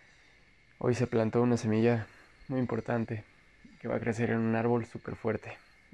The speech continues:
A saber, te invito a que me hagas saber en los comentarios qué tal te pareció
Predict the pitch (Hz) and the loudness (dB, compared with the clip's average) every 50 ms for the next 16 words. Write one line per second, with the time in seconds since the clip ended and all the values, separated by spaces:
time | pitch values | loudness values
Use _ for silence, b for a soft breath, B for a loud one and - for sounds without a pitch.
0 | - - 117 104 107 98 104 104 101 - - - - - - - - - - B | -12 -10 -8 -6 -4 -2 -2 -4 -4 -6 -10 -18 -20 -20 -20 -20 -20 -20 -20 B
1 | B B B B B B B B _ - - 113 113 113 - 120 113 - 113 104 | B B B B B B B B _ -4 0 2 2 2 2 2 0 2 2 2
2 | 107 107 104 101 98 - - 107 110 107 107 113 104 107 107 104 101 - 101 104 | 2 2 2 0 -2 -2 -2 -2 -2 0 0 0 0 0 0 0 -2 -4 -6 -6
3 | 104 107 110 110 110 110 - 113 - - 110 110 107 - - - 104 104 101 - | -2 0 2 2 0 0 -2 -8 -6 -4 -4 -4 -4 -6 -8 -8 -6 -8 -6 -6
4 | - 113 117 123 123 | -4 -4 -2 -2 -4